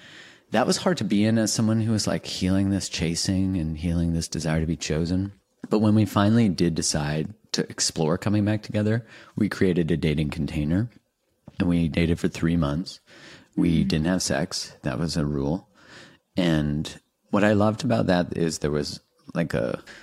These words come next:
Speaker 1: a healing of, like, using sex for connection. And, like, th-, there's so many other ways you can experience connection without, you
Speaker 2: Yes.
Speaker 1: know, penetrative sex.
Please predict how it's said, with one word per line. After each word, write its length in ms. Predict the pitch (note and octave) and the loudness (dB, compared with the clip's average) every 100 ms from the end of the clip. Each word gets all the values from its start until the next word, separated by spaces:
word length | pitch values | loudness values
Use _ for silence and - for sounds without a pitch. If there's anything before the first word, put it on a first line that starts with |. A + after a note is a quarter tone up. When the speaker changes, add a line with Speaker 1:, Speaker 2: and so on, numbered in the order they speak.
| - _ _ - | -20 _ _ -4
Speaker 1:
a 80 | |
healing 540 | F#2 - G2 G2 G2+ G#2 | 0 2 4 4 4 4
of, 320 | E2+ D#2+ - | 2 -2 -4
like, 240 | D#2+ D#2 F2 | -2 0 0
using 300 | D#2 D#2+ D2 | 0 0 0
sex 380 | - C2+ F#2+ | -2 -2 -4
for 160 | - C3 | -2 -2
connection. 600 | - B2+ B2 - B2+ C3+ | -2 -2 -2 -2 0 0
And, 140 | - F2+ | 0 0
like, 160 | - | 0
th-, 140 | - - | -4 -4
there's 220 | - A2 | -2 0
so 140 | - A#2+ | 2 4
many 200 | G2+ F#2 | 4 4
other 180 | F2 | 4
ways 260 | E2+ F#2+ D2+ | 4 4 2
you 60 | D#2 | -2
can 120 | D#2+ | -4
experience 460 | - - D#2 C#2 | -2 -2 -2 -2
connection 480 | - E2+ F#2 - C#2+ | -2 0 -2 -4 -6
without, 420 | C#2+ D#2 C2+ B1 - | -4 -2 -4 -4 0
you 100 | G#3 | 2
Speaker 2:
Yes. 140 | E2 | 2
Speaker 1:
know, 60 | - | 0
penetrative 520 | E2 D#2+ B1+ B1+ - | 0 0 -2 -6 -2
sex. 480 | F2+ D#2+ - - | 0 0 -2 -10